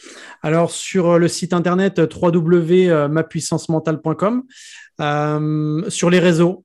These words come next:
Ma Puissance Mentale. Tu vois, quand je dis Ma Puissance, au départ, c'était vraiment pour que les gens se, se, s'octroient leur puissance mentale, tu vois. Donc, euh, Ma Puissance Mentale ou Geoffrey Brochet sur, euh, LinkedIn. Et, euh, voilà, donc sur, euh, euh,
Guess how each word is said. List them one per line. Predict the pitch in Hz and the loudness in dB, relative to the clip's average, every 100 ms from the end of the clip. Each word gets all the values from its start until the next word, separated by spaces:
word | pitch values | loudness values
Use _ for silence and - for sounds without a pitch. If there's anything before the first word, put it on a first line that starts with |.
| - | 0
Ma | 156 170 | 0 0
Puissance | - 165 180 165 | -2 -4 -2 -2
Mentale. | 170 160 160 156 160 | -2 -2 -2 -2 -6
Tu | 156 | -4
vois, | 160 | -4
quand | 160 | 0
je | 156 | -2
dis | 139 | 0
Ma | 165 170 | 2 2
Puissance, | 185 180 151 185 180 | 0 -4 -4 -4 -2
au | |
départ, | 160 160 175 | 0 0 0
c'était | - - | -2 -4
vraiment | 139 147 165 | -2 0 -2
pour | 160 _ | -4 _
que | |
les | 156 151 | -2 0
gens | 165 | 0
se, | 156 - 143 135 - - - | -2 -4 -4 -6 -18 -20 -14
se, | - 151 143 135 - | -4 -2 0 -4 -12
s'octroient | - - 190 - - 202 | -6 -2 -2 -4 0 2
leur | 175 185 - | 2 0 -2
puissance | - 175 - 170 - | -4 -2 -2 -4 -4
mentale, | 160 156 156 | -6 -4 -6
tu | 135 | -8
vois. | 143 143 - - - - | -12 -12 -16 -20 -20 -2
Donc, | 165 160 | 0 4
euh, | 165 | 4
Ma | 190 | 4
Puissance | 190 170 185 175 | 0 -2 -2 0
Mentale | 170 170 180 | -2 0 0
ou | |
Geoffrey | 165 160 - 160 | 2 0 0 -2
Brochet | 135 147 156 151 | 0 -2 0 -4
sur, | - 143 | -4 -4
euh, | 127 123 | -4 -4
LinkedIn. | 139 151 135 160 | -2 0 0 0
Et, | 147 127 | -2 -6
euh, | 117 127 _ - - | -10 -16 _ -20 -12
voilà, | 135 135 | -6 -4
donc | 143 | -4
sur, | - 151 | -2 0
euh, | 151 147 | 2 0
euh, | 151 131 127 127 123 175 | -4 -4 -4 -6 -6 -8